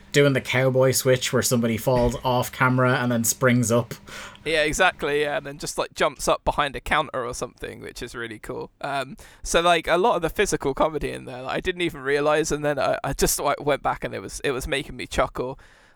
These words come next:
Speaker 2: Uh, yeah, there's, like, a few little things in there, like I say, that they probably wouldn't do now, but overall, I, I, I, th-, I, th-, I feel like the show holds up really well, and it's just,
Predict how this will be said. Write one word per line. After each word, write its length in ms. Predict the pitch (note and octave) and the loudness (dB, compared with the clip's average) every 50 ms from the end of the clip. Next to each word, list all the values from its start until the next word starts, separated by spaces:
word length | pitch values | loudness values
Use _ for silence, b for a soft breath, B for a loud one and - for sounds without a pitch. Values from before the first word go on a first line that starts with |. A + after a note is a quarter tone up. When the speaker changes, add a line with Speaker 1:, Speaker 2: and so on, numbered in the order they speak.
| b - | b 0
Speaker 2:
Uh, 220 | F3+ F#3 F#3 F#3 F#3+ | 2 4 4 4 4
yeah, 180 | G#3 G3 F#3 F3+ | 2 0 0 0
there's, 200 | - C4 - - | 0 -2 0 0
like, 140 | D#4 - | -2 -2
a 60 | - - | -2 -6
few 300 | - - C#4+ C#4 B3+ A3 | -6 -6 -6 -2 0 2
little 160 | G3+ D3 D#3 | 2 2 0
things 320 | - - E3 D#3+ D3 C3 B2 | -2 -2 -4 -4 -4 -8 -12
in 100 | A#2+ B2 | -10 -8
there, 160 | B2 A#2+ A2 | -8 -6 -6
like 160 | G#2 A2 - | -6 -8 -8
I 40 | C3 | -8
say, 220 | - - C3 B2 | -6 -6 -4 -4
that 140 | A2+ F#2 C#2 | -6 -8 -8
they 140 | E2+ A2 C3 | -10 -10 -8
probably 320 | - - D3+ C#3+ B2+ A#2+ | -6 -6 -6 -6 -6 -8
wouldn't 300 | A#2 B2+ B2 A#2 A2+ - _ _ _ _ _ _ _ _ _ _ _ | -8 -8 -10 -10 -14 -18 _ _ _ _ _ _ _ _ _ _ _
do 220 | - C3 C3+ C3 | -6 -4 -4 -4
now, 320 | B2+ C3 C#3+ D3+ D3 C3 A#2 | -4 -2 -2 0 0 0 -2
but 300 | - - C3+ A#2 - - - - - - - - - - | -2 -2 -2 -2 -2 -4 -8 -16 -20 -20 -20 -18 -6 -2
overall, 680 | F#3+ A#3+ - A#3 G3 G3+ G#3+ G#3 F3 E3 C#3+ - - - _ _ b b b b b b b _ - | -2 -2 -2 -2 -2 0 0 2 2 0 -2 -4 -6 -12 _ _ b b b b b b b _ -2
I, 120 | E3 - - | 0 0 0
I, 120 | - G2 - - E3 | -2 -4 -2 0 0
I, 20 | G3 | 0
th-, 240 | - - - - - - | 0 -4 -10 -14 -8 -2
I, 100 | C#3+ F3+ G#3+ | -2 -2 -2
th-, 720 | G3 - - - - - - - - - - A#3+ B3 A3+ | -2 -6 -12 -12 -16 -18 -20 -6 -4 -4 -4 -4 -4 -6
I 40 | G#3 - | -6 -4
feel 200 | - - F4 F#4+ | -2 -2 -2 -2
like 140 | - - | -2 -4
the 80 | - A3+ | -4 -4
show 240 | - - B3 A#3 G#3+ | -4 -2 0 0 2
holds 260 | A3 C4+ G#3+ G3+ - | 2 0 0 2 2
up 140 | G#3+ G3 - | 0 0 0
really 220 | E3 F3+ F3+ E3 D3 | -2 -4 -4 -4 -2
well, 300 | D3 E3 F#3+ D#3 A#2+ A2+ | 0 0 0 0 0 -2
and 80 | - A#2+ | -6 -8
it's 240 | G#2+ - - - | -10 -10 -10 -8
just, 320 | - - F3+ - - - | -8 -6 -6 -6 -8 -10